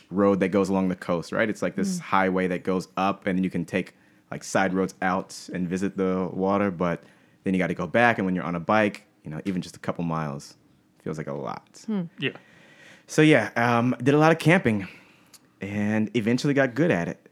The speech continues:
Speaker 1: I remember, like, my first night
Speaker 2: <laughs>
Speaker 1: camping, I was terrified. I was so scared.
Speaker 2: <laughs>
Speaker 1: There was, like, a, a thunderstorm came in. Um, I remember sleeping. I had, like, this knife, so I was, like, sleeping with a knife.
Speaker 2: <laughs>
Speaker 1: And <laughs> I don't know. I was
Speaker 3: Like a
Speaker 1: by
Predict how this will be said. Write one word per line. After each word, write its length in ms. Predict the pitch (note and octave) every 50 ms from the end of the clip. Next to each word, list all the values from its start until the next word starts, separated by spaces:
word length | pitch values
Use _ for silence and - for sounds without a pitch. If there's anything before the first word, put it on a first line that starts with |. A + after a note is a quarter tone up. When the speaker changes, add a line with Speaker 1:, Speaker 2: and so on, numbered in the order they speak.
| _ -
Speaker 1:
I 40 | G2
remember, 200 | G#2 A2+ A2+ A2
like, 180 | G#2+ G2 F#2+ G2+
my 100 | G#2+ G2+
first 360 | D4+ E4 C3 B2 B2 - -
night 280 | B2 A#2+ A2+ A2+ E3+ -
Speaker 2:
<laughs> 20 |
Speaker 1:
camping, 340 | F#3+ D3+ A#2 A2 G#2+ A2+ A2
I 40 | A2
was 180 | A2 A2+ A2 - -
terrified. 800 | - - - F3+ E3+ E3 F#3 F#3+ F#3+ F#3 - C3 A#2 A2+ A2+ -
I 60 | C3+ C#3+
was 180 | D3 D3 D3
so 220 | - - F#3 E3+ D#3+
scared. 440 | - - - F#3+ F3+ E3+ D3+ C#3 D4
Speaker 2:
<laughs> 200 | A3+ G3+ F#3 F#3
Speaker 1:
There 80 | E3
was, 100 | D#3 D#3+
like, 120 | E3 D#3+ D3
a, 140 | C3 B2+ - -
a 80 | B2
thunderstorm 680 | - - - D#3 F#3 G3+ E3 D3 - - C3+ B2+ A#2+ A#2+
came 260 | - - A#2+ A#2+ A#2
in. 220 | A2 A2 G#2+ G#2 A2 - -
Um, 300 | A2 G#2+ G#2+ G#2+ G2+ - - - - - -
I 60 | C3
remember 160 | C#3 C#3+ C3+
sleeping. 300 | A#2+ - - D3 C3 -
I 60 | - A#2+
had, 140 | C3+ C3
like, 160 | B2 B2 G#2 G2
this 160 | A#2+ A2+ -
knife, 480 | G#2 G2+ A2 A#2+ A2 G2 F#2 - -
so 140 | - - G#2+
I 20 | G#2+
was, 80 | G#2 G2
like, 120 | G#2 G2
sleeping 360 | - - - B2 A#2 A#2+ B2
with 120 | A#2 A2+ -
a 60 | A2
knife. 360 | A2 A2+ A2+ A2 A2 G#2+ - - - - - D3+ A#2 A2+ - - -
Speaker 2:
<laughs> 20 | -
Speaker 1:
And 240 | D3 D#3 - C#3 - -
<laughs> 60 | -
I 680 | A#3+ A#3 - - - - - G#3+ - - - - A#3+ B3
don't 220 | B3+ G3+ - -
know. 60 | D#3 F3
I 120 | E3+ F3+
was 80 | F#3 F3+
Speaker 3:
Like 20 |
a 20 | A3+
Speaker 1:
by 60 | A3+